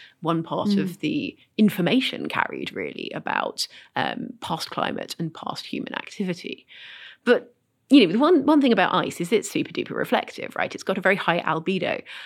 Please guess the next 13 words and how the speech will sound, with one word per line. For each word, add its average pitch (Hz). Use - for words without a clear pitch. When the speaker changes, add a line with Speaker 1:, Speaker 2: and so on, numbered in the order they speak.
Speaker 1:
um, 180
and 190
it -
reflects -
a 185
lot 170
of 156
light -
back -
into 165
space. -
And 180
it, -